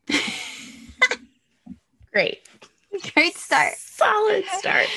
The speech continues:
Speaker 1: Welcome to For the Love of Chad with Allison and Sarah.
Speaker 2: Hello, everyone. We're so excited that you're joining us today.
Speaker 1: For our first episode, it's very exciting. Today's topic is Mama Didn't Mention This,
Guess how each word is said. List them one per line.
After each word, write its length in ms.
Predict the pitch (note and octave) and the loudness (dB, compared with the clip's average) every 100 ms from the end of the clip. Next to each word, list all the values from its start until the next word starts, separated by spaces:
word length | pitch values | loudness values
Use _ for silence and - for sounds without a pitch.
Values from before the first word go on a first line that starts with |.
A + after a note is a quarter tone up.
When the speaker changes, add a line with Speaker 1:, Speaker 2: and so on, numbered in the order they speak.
| - - - - - - - | -8 -8 -10 -10 -14 -6 6
Speaker 1:
Welcome 460 | C#4+ D4+ F#4+ G4 G4+ | 8 8 6 2 4
to 320 | D#4+ D#4 E4 | 6 6 4
For 160 | - | 2
the 100 | A#3+ | 4
Love 300 | A3+ G#3 A3 | 6 6 6
of 160 | D4 C#4 | 2 0
Chad 320 | - D4 F4 | 4 4 6
with 220 | A3 G#3+ - | 2 0 2
Allison 640 | G3+ G3 A3+ - C#4+ E4 | 2 4 2 0 0 2
and 240 | D#4 E4+ F4 | 2 0 -2
Sarah. 760 | - G#3+ G3 F#3+ F#3+ F#3+ C#4 - _ _ _ | -4 0 4 6 6 6 4 -2 _ _ _
Speaker 2:
Hello, 360 | - A#3 G#3+ A#3 - | 0 4 6 6 6
everyone. 540 | B3 B3+ A#3 A3 B3 | 6 6 6 6 4
We're 160 | C4+ B3 | 2 0
so 320 | - - D4+ | -2 2 4
excited 460 | G4 - A3+ G#3+ A3+ | 4 2 4 4 4
that 80 | |
you're 120 | A3+ A3 | 4 4
joining 360 | G#3+ F#3 G3 | 2 0 0
us 240 | G#3+ A3 - | -2 -4 -4
today. 260 | D4+ F#4 A#4 - _ | 0 0 0 -6 _
Speaker 1:
For 160 | - A#3+ | 4 6
our 120 | A#3 | 6
first 580 | A3 - A#3 D#4+ F4+ - | 2 0 4 4 2 0
episode, 520 | G#3+ G3 G#3+ G#3 G3 | 0 0 -2 0 0
it's 180 | G#3+ G#3 | -2 -6
very 420 | G#3+ A3+ C#4 E4 | -2 0 2 2
exciting. 720 | F#3+ G#3+ - F#3+ F#3 G3+ A3+ B3 _ | -2 -4 0 2 2 -2 -4 -6 _
Today's 500 | - D4+ D#4 G4 G4+ | -2 4 6 6 2
topic 460 | - C4 C4+ B3 B3 | 4 4 4 0 2
is 240 | A3+ A3+ | 2 2
Mama 440 | A3 G#3 G#3 A3+ A#3+ | 2 4 4 6 4
Didn't 280 | A3 A3 F#3+ | 2 0 -2
Mention 460 | F#3+ G3 A#3 G#3 | -6 -4 -2 -2
This, 420 | G3+ G3 G#3 - | 0 0 -2 -4